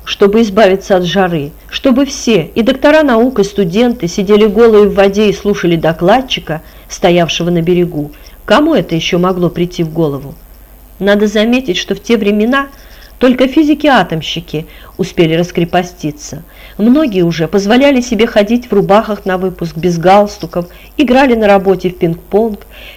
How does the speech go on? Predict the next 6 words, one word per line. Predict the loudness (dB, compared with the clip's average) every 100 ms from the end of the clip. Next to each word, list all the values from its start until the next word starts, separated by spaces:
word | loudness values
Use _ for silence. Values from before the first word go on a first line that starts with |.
| 0
пригрели | 2 4 4 4
у | 2
себя | 0 2 2
опальных | 4 2 2 0
генетиков, | 0 0 0 -2 -6 -10 -12 -12 -20 -10
бесстрашно | -2 -2 -2 -2 -2 -2 -10 -12